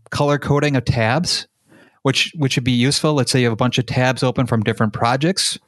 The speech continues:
color code 'em so you can just at a glance know which tab it is, especially if you have,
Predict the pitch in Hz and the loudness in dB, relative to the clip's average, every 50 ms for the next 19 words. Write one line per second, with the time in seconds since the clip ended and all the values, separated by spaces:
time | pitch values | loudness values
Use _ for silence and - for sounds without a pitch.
0 | _ _ _ _ - - _ _ _ _ _ _ _ _ _ _ - - 156 - | _ _ _ _ -20 -20 _ _ _ _ _ _ _ _ _ _ -4 -2 0 0
1 | 95 - - 127 113 104 95 87 90 - - 123 117 107 127 127 123 - - 175 | 0 0 0 0 0 0 0 -2 -4 -2 -2 0 0 2 2 0 0 -2 -4 -6
2 | - - - 135 - 123 117 120 107 - 113 113 110 110 113 104 - - 113 107 | -4 -4 -2 0 0 0 0 -2 -2 -2 0 0 0 0 0 0 -2 0 0 0
3 | 101 104 104 110 117 117 117 - _ _ _ _ _ _ _ _ _ _ - - | 2 0 0 -2 -4 -8 -10 -12 _ _ _ _ _ _ _ _ _ _ -2 -2
4 | - - - - - 113 110 107 107 110 131 139 - - 135 131 - 143 127 - | -2 0 -2 -2 -2 -2 0 0 0 0 0 0 -2 -2 -2 0 0 -2 0 0
5 | 127 110 117 127 123 123 131 135 | 0 0 2 2 2 0 0 -2